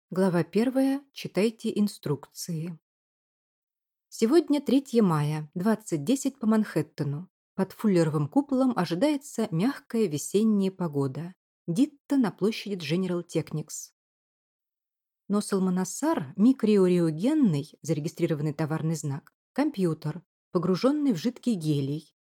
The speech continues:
и в его бункере жуть как холодно. Скобки открываются. Дитта. Употребляйте это слово. Означенный мыслительный процесс в точности аналогичен редукции частот в вашем телефоне.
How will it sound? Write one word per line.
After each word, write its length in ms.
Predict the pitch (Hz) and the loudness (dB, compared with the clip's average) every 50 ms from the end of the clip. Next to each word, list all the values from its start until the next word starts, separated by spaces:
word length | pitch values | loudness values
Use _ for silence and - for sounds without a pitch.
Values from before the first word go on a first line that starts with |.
| _ | _
и 140 | - 180 190 | -2 0 0
в 20 | 165 | 0
его 240 | 165 175 175 190 | 0 2 2 2
бункере 540 | 165 185 285 339 311 - - 151 143 139 - - | 2 2 2 0 0 0 -2 -2 -2 -2 -4 -2
жуть 300 | - 208 294 269 - - | -2 -2 -2 -2 -2 -4
как 180 | 160 151 - | -6 -6 -6
холодно. 680 | - - - 151 135 131 135 - 139 147 147 170 - _ _ _ _ _ _ _ _ _ _ _ _ _ _ _ _ _ _ _ _ _ _ _ _ _ _ _ | -6 -4 -2 -2 -2 -2 -4 -4 -6 -8 -8 -8 -12 _ _ _ _ _ _ _ _ _ _ _ _ _ _ _ _ _ _ _ _ _ _ _ _ _ _ _
Скобки 380 | - - - 262 262 - - | -12 -8 -6 -6 -6 -6 -6
открываются. 840 | 226 226 - - 202 160 151 135 135 135 - - - - - 156 156 - _ _ _ _ _ _ - | -8 -6 -6 -6 -6 -4 -4 -4 -4 -6 -10 -14 -18 -14 -14 -14 -14 -16 _ _ _ _ _ _ -10
Дитта. 680 | 185 175 254 247 - - _ _ - 165 143 143 147 - _ _ _ _ _ _ _ | -4 0 0 0 0 -4 _ _ -6 -4 -4 -4 -6 -10 _ _ _ _ _ _ _
Употребляйте 760 | - 190 - - 190 - 165 170 147 185 247 294 285 - - 247 | -6 -4 -2 -2 0 0 0 0 2 2 2 0 0 -2 -4 -4
это 280 | - 175 190 190 - 220 | -2 -2 -4 -4 -4 -8
слово. 600 | - - - 151 143 139 127 - 156 156 170 - _ _ _ _ _ _ _ _ | -8 -8 -6 -4 -4 -4 -6 -8 -10 -10 -10 -14 _ _ _ _ _ _ _ _
Означенный 560 | - 196 - - 240 269 269 - - 240 247 240 | -6 -2 2 4 4 4 4 2 2 2 4 4
мыслительный 600 | 233 247 - - 254 240 - 233 226 226 233 226 | 4 2 2 0 -4 -4 -2 0 2 2 2 2
процесс 640 | 233 226 240 240 - - 294 302 294 - - - _ _ _ _ _ _ | 0 -2 -4 -4 -6 -6 -4 -6 -6 -8 -12 -18 _ _ _ _ _ _
в 80 | _ _ | _ _
точности 500 | - 285 311 - - 262 254 - - - | -2 -2 -2 0 -2 -2 -2 -2 -2 0
аналогичен 560 | 214 196 185 180 180 180 240 262 - - 185 | 0 2 2 2 0 0 -2 -4 -4 -2 -2
редукции 480 | 170 170 156 233 240 - - - - 208 | -2 -2 -2 -4 -6 -6 -6 -6 -6 -6
частот 600 | 208 - - - - - - 151 147 143 - - | -6 -8 -12 -12 -12 -6 -4 -2 -2 -2 -4 -8
в 160 | - 156 151 | -10 -8 -6
вашем 360 | 139 180 202 - - - 202 190 | -4 -4 -4 -4 -4 -4 -4 -2
телефоне. 800 | - - 185 180 180 - - - 135 135 143 156 147 160 180 | -2 -2 -2 -2 -4 -4 -8 -10 -8 -6 -6 -6 -6 -8 -10